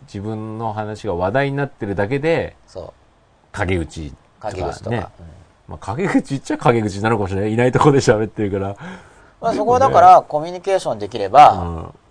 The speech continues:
Speaker 2: まあ、誤解だと思ったら抗弁するんで、
Speaker 1: うん。
Speaker 2: それはそういうのとは違うんですよ、と、
Speaker 1: そうですね。
Speaker 2: うん、いう話をしていけばいいと思います。
Speaker 1: あ、じゃあ、前言ってた、確認したらいいんじゃないですか。
Speaker 2: うん、確認。
Speaker 1: 昨日、あなたについて、何々さんと、
Speaker 2: うん。
Speaker 1: え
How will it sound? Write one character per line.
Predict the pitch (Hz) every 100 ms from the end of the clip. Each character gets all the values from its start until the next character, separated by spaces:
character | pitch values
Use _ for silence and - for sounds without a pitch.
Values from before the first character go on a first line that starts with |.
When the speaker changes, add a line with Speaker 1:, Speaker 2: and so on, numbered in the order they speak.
| _
Speaker 2:
ま | 160
あ、 | 117
誤 | 113
解 | 117 196
だ | 202 202
と |
思 | 196 196
っ |
た | - 98
ら |
抗 | - - 127
弁 | 131 131 127
す | -
る | 120
ん | 98
で、 | 82 95 87
Speaker 1:
う | 92 80 76 76
ん。 | 76
Speaker 2:
そ | 175
れ | 208
は | 208
そ | 196
う | 196
い |
う |
の | 156
と | - 110
は | 95
違 | - 104
う | 98 87
ん |
で | 78
す | -
よ、 | 113
と、 | 113 80
Speaker 1:
そ | 92
う | 82
で |
す | -
ね。 | 78 76 107 95
Speaker 2:
う | 107
ん、 |
い |
う | 110
話 | 113 113 127
を | 185
し |
て | - 95
い |
け | 92
ば | 90
い |
い |
と |
思 |
い | -
ま |
す。 |
Speaker 1:
あ、 | 113
じ | 123
ゃ |
あ、 | 107 -
前 | 135 151
言 |
っ | -
て |
た、 | 95 90 - _
確 | 139 185
認 | 190 196
し |
た | -
ら | 139
い |
い |
ん | 98
じ |
ゃ | 78
な |
い | 65
で |
す | -
か。 | 85 - _ _ _
Speaker 2:
う | 143
ん、 |
確 | 98 95 123
認。 | 180 135
Speaker 1:
昨 | - 95
日、 | - _
あ | 113
な | 127
た | 98
に | 82
つ | 73 80
い |
て、 | 73 76 67 - _ _ -
何 | 101
々 | 92 76
さ | 73 69
ん | 64
と、 | 64 - - -
Speaker 2:
う |
ん。 | 85 - _
Speaker 1:
え | 78 69 69 -